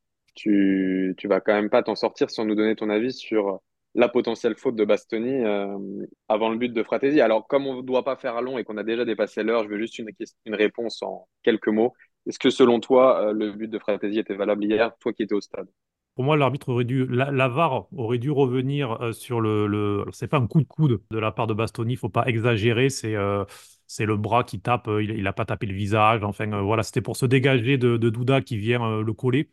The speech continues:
Speaker 2: Il y a pas d'acte, on va dire, c'est, c'est pas carton rouge et trois matchs suspension, tout ce qu'on veut, non. Mais le
Speaker 1: Mais c'est
Speaker 2: but aurait
Speaker 1: faute.
Speaker 2: dû être annulé. Mais c'est faute et le but aurait dû être annulé. Je pense que l'arbitre voit que Douda tombe, euh, veut se relever et puis reste au sol et donc ne siffle pas faute en disant il y a simulation.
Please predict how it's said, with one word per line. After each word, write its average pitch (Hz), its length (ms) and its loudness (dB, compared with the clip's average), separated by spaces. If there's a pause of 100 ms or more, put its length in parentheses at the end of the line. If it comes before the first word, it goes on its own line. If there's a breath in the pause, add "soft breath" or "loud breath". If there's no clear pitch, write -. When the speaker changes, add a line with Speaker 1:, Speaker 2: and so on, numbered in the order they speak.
Speaker 2:
Il 127 40 0
y 135 40 4
a 135 60 2
pas 170 160 2
d'acte, 175 320 4
on - 20 0
va 135 80 0
dire, 151 140 0
c'est, 127 180 -4
c'est 117 140 -8
pas 131 100 0
carton - 280 0
rouge 147 420 4
et 113 40 0
trois 123 200 -8
matchs 123 100 -4
suspension, 127 320 -4
tout 107 80 -4
ce 95 80 -10
qu'on 117 140 -2
veut, 127 100 0
non. 123 320 0
Mais 113 220 -2
le 202 100 -12
Speaker 1:
Mais 123 140 4
c'est 120 140 4
Speaker 2:
but 135 80 2
aurait - 80 2
Speaker 1:
faute. - 40 -4
Speaker 2:
dû 135 80 2
être - 140 0
annulé. 110 280 4
Mais 127 200 0
c'est - 160 -2
faute - 260 0
et 123 40 -2
le 110 60 0
but 131 180 -2
aurait 117 120 0
dû 120 60 2
être 120 160 -2
annulé. 120 340 2 (420 soft breath)
Je 123 60 -6
pense 165 220 2
que 170 80 2
l'arbitre 160 440 2
voit 147 220 2
que 165 120 -2
Douda 156 340 0
tombe, 170 560 -2
euh, 127 260 -2
veut 117 220 -2
se - 120 -6
relever 147 600 2
et 135 60 -2
puis 143 180 -8
reste 131 180 -4
au 139 80 0
sol 135 320 -2
et 104 80 -10
donc 120 140 -10
ne 117 80 -6
siffle 131 240 -4
pas 135 120 0
faute 139 240 -6
en 120 60 -6
disant 117 240 -6
il 123 60 -2
y - 20 0
a 110 40 0
simulation. 127 580 -2